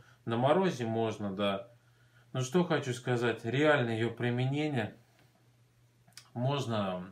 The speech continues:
на зимней рыбалке обогреть руки, не более.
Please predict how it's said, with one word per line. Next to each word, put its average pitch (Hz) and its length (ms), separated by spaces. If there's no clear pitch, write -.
на 117 240
зимней 113 380
рыбалке 110 640
обогреть 113 680
руки, 117 480
не 110 220
более. 98 460